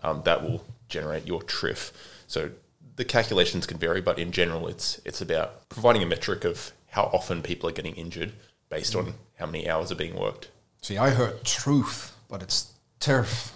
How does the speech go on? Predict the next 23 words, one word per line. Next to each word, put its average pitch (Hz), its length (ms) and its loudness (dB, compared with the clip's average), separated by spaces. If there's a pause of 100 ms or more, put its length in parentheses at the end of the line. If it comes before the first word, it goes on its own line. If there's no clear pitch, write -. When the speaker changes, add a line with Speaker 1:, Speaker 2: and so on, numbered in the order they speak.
(280)
Speaker 1:
T 123 220 4
R 90 260 6
I 80 160 4
F, 78 320 0
yeah. 131 140 2
Speaker 2:
T 139 60 2
R 107 360 2
I 104 80 -2
F, - 240 -6
that's 113 220 -6
great. 110 300 -4 (360)
So 185 320 10
you 170 120 4
mentioned 208 300 6
something 147 640 4
about 110 440 2
goals 135 480 6
being 123 340 2
laid 120 340 0
out 113 240 0
for - 220 -4
a 95 60 -4
business. 107 640 -2